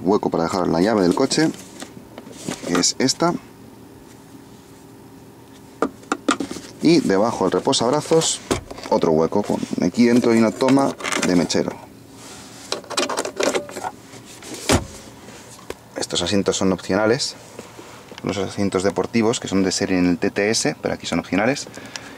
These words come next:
Y tengo que dejar ya el vídeo porque me toca la siguiente clase.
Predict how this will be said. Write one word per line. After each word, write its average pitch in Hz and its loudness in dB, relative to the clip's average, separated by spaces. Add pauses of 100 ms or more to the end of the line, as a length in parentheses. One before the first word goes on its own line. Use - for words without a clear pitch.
(260)
Y 139 4
tengo 120 0
que 117 -2
dejar 107 -2 (260)
ya 117 2
el 107 2
vídeo 123 4
porque 101 -2 (120)
me 107 4
toca 120 0
la 117 2
siguiente 104 0
clase. - -2